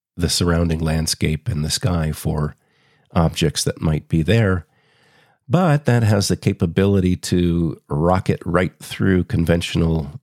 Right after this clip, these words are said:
building materials, depending on the frequency that the radar is operating on and the intensity.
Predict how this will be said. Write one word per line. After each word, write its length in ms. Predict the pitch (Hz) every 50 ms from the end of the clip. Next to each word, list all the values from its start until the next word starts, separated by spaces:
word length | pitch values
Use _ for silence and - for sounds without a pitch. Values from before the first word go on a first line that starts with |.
| - 87
building 340 | 87 87 85 82 85 82
materials, 720 | 80 82 - - - 87 82 82 82 78 80 80 78 73 -
depending 460 | - - - - 87 85 82 80 80
on 100 | 78 73
the 80 | 71 67
frequency 640 | - - 110 107 - 101 98 - - - 98 92
that 160 | 87 87 85 -
the 100 | 90 87
radar 340 | 85 87 87 85 87 85 85
is 100 | 82 -
operating 480 | 92 85 - - - 85 80 82 78
on 100 | 85 82
and 140 | 80 82 82
the 80 | 78 78
intensity. 640 | 76 - - 95 98 95 - - 95 92 87 80 73